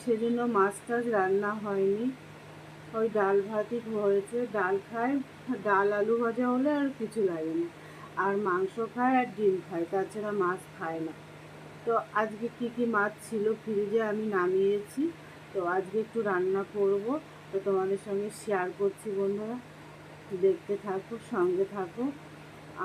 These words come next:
আর জানোই তো আমার মনের অবস্থা, তার মধ্যে দিয়ে আমার বরের আশা ছিল, youtube-টা, উম, জন্য অনেক আমার জন্য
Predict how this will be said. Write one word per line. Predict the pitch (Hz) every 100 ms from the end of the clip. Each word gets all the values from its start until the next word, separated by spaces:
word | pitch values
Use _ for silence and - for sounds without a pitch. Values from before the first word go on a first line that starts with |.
| 175
আর | 170 170 175 - - - - - - - - - - 208
জানোই | 208 202 214 220
তো | 226
আমার | 220 214
মনের | 202 202 202 185
অবস্থা, | 180 202 - 226 240 - - - 196
তার | 214 226
মধ্যে | 233 220 240 247
দিয়ে | 247 233 202
আমার | 214 214 202
বরের | 208 214 214 202 190
আশা | 190 226 202
ছিল, | - 202 202 208 - - -
youtube-টা, | 214 226 226 233 233 226 226 220 220 208 220
উম, | 220 202 - 202
জন্য | 226 226 226 220 - 226
অনেক | 240 254 269 285 294 254 226
আমার | 220 214
জন্য | 226 233